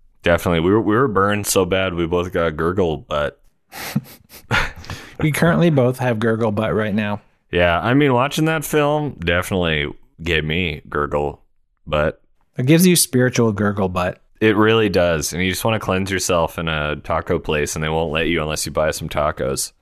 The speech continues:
Speaker 2: Yeah.
Speaker 1: <sighs> Oh, well. Well, I mean,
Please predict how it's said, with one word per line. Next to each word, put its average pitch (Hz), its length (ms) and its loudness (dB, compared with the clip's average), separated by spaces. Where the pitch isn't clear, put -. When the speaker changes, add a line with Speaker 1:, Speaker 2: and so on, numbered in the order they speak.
Speaker 2:
Yeah. 110 340 2
Speaker 1:
<sighs> 123 720 0
Oh, 92 300 2
well. 76 380 -4
Well, 220 400 2
I 180 120 0
mean, 226 480 0